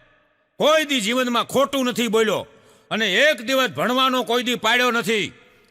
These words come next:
ઈ આમ બોલતો હતો ને, તો રોબોટે એને એક નાખી.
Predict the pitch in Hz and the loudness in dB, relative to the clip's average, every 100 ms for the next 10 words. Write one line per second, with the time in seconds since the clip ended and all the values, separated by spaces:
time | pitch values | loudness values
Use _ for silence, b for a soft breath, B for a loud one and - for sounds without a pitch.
0 | _ _ _ _ _ _ _ _ _ - | _ _ _ _ _ _ _ _ _ -12
1 | 123 185 202 214 214 233 208 247 262 262 | -6 -2 0 0 0 -2 -2 -2 -2 -2
2 | 214 202 233 247 233 233 262 285 262 240 | -2 -2 -2 -2 0 0 0 0 0 -2
3 | 165 139 120 | -4 -8 -8